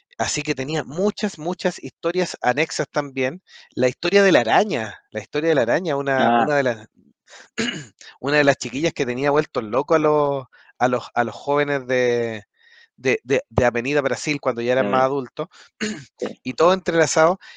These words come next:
Speaker 1: y la historia del Eleco, eh, <laughs> que era, era el
Speaker 2: <laughs>
Speaker 1: papá de, de Tifón,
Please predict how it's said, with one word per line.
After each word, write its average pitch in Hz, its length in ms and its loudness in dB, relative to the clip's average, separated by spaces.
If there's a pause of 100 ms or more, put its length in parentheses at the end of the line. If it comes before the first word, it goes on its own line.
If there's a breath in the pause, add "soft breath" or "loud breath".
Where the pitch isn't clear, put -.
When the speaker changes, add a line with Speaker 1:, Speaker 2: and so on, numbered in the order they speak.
Speaker 1:
y 139 260 -4
la 123 120 0
historia 156 360 0
del 180 120 4
Eleco, 117 560 0
eh, 107 400 -2
<laughs> - 520 -10
que 180 60 -2
era, 151 120 0 (280 loud breath)
era 143 220 4
el 156 80 6
Speaker 2:
<laughs> - 80 -20
Speaker 1:
papá 127 340 6
de, 160 600 4
de 147 120 4
Tifón, 156 640 4